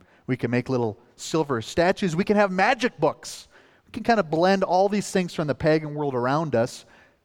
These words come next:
tack a little bit of Jesus on with it. It'll be fine. And really, we encounter this belief in our culture as well.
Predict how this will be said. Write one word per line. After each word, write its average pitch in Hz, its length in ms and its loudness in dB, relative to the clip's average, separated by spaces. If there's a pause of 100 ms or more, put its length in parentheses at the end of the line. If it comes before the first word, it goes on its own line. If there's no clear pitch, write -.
(300)
tack 190 260 -4
a 185 40 0
little 165 160 2
bit 156 80 2
of 139 100 2
Jesus 127 420 -2
on 120 160 0
with 117 220 -2
it. 117 140 0 (1400)
It'll 120 100 -12
be 120 100 -4
fine. 107 440 -4 (1300)
And 117 100 -6
really, 139 200 2
we 139 180 2
encounter 139 460 -2
this 131 180 -2
belief 127 400 -4
in 120 120 -6
our 120 120 0
culture 123 440 -8
as 107 220 -4
well. 104 380 -2